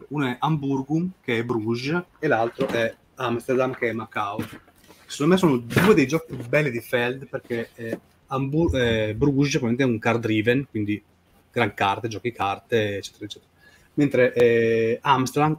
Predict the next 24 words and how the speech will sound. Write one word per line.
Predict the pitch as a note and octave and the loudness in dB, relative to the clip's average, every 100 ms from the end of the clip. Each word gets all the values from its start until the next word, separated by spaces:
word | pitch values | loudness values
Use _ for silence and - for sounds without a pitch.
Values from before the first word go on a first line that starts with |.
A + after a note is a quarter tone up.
| - | -6
ovvero | A#2 A2 A2+ G2+ | -6 0 0 0
Macao, | C#3+ - G#2 G#2 C3 - - - - - | -2 2 2 2 -2 -6 -20 -20 -14 -6
è | G#2 | -4
tipo | G2+ - G#2+ | -4 -8 -6
un | G#2+ G#2 G#2 | 0 2 0
pick | - | 0
up | B2+ A#2+ | 0 2
and | B2+ | 4
delivery, | A#2+ A2+ A#2+ B2 A#2 | 4 4 4 2 0
quindi | A2+ A2 G#2+ G#2+ G#2 - | -2 0 0 0 -4 -4
fai | A#2 | -2
risorse | B2 - G#2+ G2+ - A#2 | -2 -2 -4 -4 -4 -4
e | |
le | G2+ | -4
porti | G#2 G2+ - G#2 | -6 -8 -8 -10
nei | G2+ | -6
vari, | G#2 G#2 G2+ G2 | -4 -4 -6 -8
nei | G#2 | -6
vari | G#2 G#2 | -4 -4
luoghi, | G#2 G2 G2+ | -4 -4 -6
ma | G#2 | -8
sono | - A2+ | -8 -6
giochi | A#2 C#3 | -4 -2
veramente | A2+ A2+ A2+ B2+ | -2 -2 -2 -2